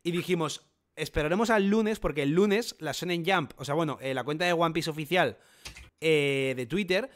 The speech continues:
suele subir las correcciones de los errores. En plan de, "Oye, pues yo qué sé,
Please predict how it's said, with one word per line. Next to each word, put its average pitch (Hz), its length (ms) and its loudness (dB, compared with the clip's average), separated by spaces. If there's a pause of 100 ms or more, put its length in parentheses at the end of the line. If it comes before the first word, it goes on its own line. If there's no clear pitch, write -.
(220)
suele 180 300 -2
subir 190 560 -2
las 143 240 -8
correcciones 156 600 -4
de 185 60 -2
los 165 160 0
errores. 127 520 -2
En 139 120 -6
plan 151 220 2
de, 147 100 -2
"Oye, 165 220 0
pues 135 180 -8
yo 156 80 -6
qué 151 100 -4
sé, 139 220 -6